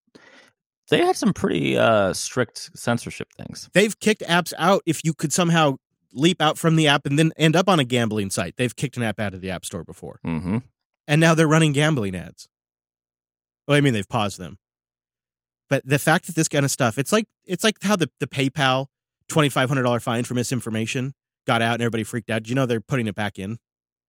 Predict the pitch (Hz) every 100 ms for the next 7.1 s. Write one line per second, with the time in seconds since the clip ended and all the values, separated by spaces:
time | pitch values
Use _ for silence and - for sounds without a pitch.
0 | _ _ 123 131 151 147 135 135 135 117
1 | 123 139 113 98 95 95 98 143 110 107
2 | 120 - 156 151 135 120 143 127 120 117
3 | 117 110 104 135 131 104 90 - 87 87
4 | _ _ _ _ _ _ 139 170 151 143
5 | 120 165 170 190 185 135 135 127 120 120
6 | - - _ _ 110 123 160 160 139 113
7 | 107